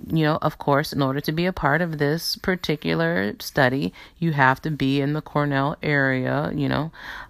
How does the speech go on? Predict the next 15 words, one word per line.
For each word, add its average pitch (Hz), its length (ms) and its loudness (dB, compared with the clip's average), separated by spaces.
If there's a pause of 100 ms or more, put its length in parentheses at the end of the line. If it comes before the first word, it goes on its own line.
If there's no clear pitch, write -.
Um, 143 640 4 (280)
and 147 180 6
I 131 120 4
think 160 340 0
this 156 280 2
study 156 460 2
requires 135 720 2
nine 135 760 2
visits. 127 560 0
So 135 360 2 (300)
I 131 140 2
guess 170 520 2
if 135 180 0
you're 139 200 2
just 143 260 -2